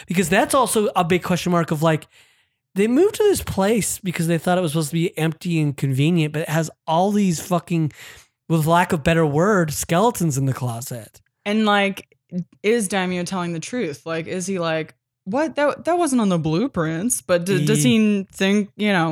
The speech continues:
Speaker 2: was it?
Speaker 1: Yeah, exactly.
Speaker 2: We
Speaker 1: How do-,
Speaker 2: don't,
Speaker 1: what,
Speaker 2: we don't
Speaker 1: what does
Speaker 2: really
Speaker 1: he
Speaker 2: know
Speaker 1: know
Speaker 2: what he
Speaker 1: about it?
Speaker 2: does know. Yeah, we're sort of in the same place as Liz, where it's like, you, uh, like, okay, like, we seem to be working together, okay, but I still don't know you. Like, we still don't know you yet.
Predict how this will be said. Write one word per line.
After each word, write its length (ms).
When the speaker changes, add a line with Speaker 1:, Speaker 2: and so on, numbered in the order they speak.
Speaker 2:
was 220
it? 260
Speaker 1:
Yeah, 380
exactly. 640
Speaker 2:
We 80
Speaker 1:
How 80
do-, 80
Speaker 2:
don't, 60
Speaker 1:
what, 120
Speaker 2:
we 100
don't 200
Speaker 1:
what 120
does 80
Speaker 2:
really 180
Speaker 1:
he 60
Speaker 2:
know 240
Speaker 1:
know 60
Speaker 2:
what 100
he 60
Speaker 1:
about 120
it? 20
Speaker 2:
does 200
know. 100
Yeah, 240
we're 180
sort 220
of 80
in 60
the 80
same 240
place 240
as 160
Liz, 260
where 100
it's 160
like, 280
you, 760
uh, 280
like, 260
okay, 440
like, 200
we 80
seem 240
to 80
be 140
working 380
together, 440
okay, 280
but 280
I 280
still 260
don't 420
know 200
you. 420
Like, 180
we 120
still 200
don't 180
know 160
you 240
yet. 320